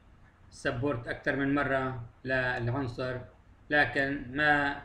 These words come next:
بيأثر بالتحليل والتصميم. بنرجع بنشوف الإليمنت ديزاين، كان المفروض هاي كونكريت ديزاين. بنشوف في عنا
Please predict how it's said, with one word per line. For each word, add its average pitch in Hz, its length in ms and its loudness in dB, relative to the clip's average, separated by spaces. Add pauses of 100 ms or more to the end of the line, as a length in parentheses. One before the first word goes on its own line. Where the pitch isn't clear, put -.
(140)
بيأثر 135 600 -4
بالتحليل 135 800 -4 (240)
والتصميم. 127 580 -2 (1900)
بنرجع 170 680 6 (340)
بنشوف 151 580 2 (140)
الإليمنت 160 440 2
ديزاين، 156 540 2 (280)
كان 143 180 4
المفروض 143 420 -2
هاي 143 140 4
كونكريت 139 460 -2
ديزاين. 151 560 0 (1400)
بنشوف 131 360 -2
في 143 80 2
عنا 139 460 2